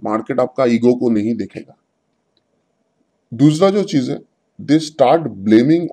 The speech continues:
operators for hunting their stop loss। ये भी आप बहुत बार सुने होंगे कि भाई जो ऑपरेटर्स है उसने मेरा स्टॉप लॉस को हिट कर दिया।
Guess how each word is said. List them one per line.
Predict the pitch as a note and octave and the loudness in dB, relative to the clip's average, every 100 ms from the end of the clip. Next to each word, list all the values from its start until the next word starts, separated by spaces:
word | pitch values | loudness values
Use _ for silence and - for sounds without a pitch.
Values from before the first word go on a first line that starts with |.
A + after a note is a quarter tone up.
| G#2+ | -4
operators | G#2+ B2+ C#3+ - B2+ | 2 0 0 0 -2
for | - _ B2 A#2 | -2 _ -6 -6
hunting | G#2+ A2 A#2+ C3 | -2 -2 -2 -2
their | B2 A#2+ A2+ | -2 2 2
stop | - G2+ - - | 0 -4 -4 -6
loss। | - - - _ _ _ _ _ - | -8 -8 -20 _ _ _ _ _ 0
ये | C#3 E3+ | 6 6
भी | G3+ | 6
आप | G3+ | 2
बहुत | D#3 A#2+ C#3 | 4 2 2
बार | D3+ D#3 | 4 4
सुने | D3+ A#2+ A#2+ | 4 -2 -2
होंगे | A#2 A#2 - _ _ _ _ - | -4 -8 -14 _ _ _ _ 0
कि | D#3 | 4
भाई | F3 | 4
जो | F3+ D#3 E3 | 2 2 6
ऑपरेटर्स | B2+ A#2+ D#3+ D#3+ E3+ E3 - | 6 8 6 6 4 2 4
है | |
उसने | E3 D3 - | 2 2 -2
मेरा | D3 C#3 C#3 | 0 2 2
स्टॉप | - A#2+ G#2+ | 4 0 2
लॉस | A#2 A#2 - | 0 0 -2
को | |
हिट | G2+ G2+ | -4 -4
कर | - G2 | -6 -12
दिया। | - - | -12 -20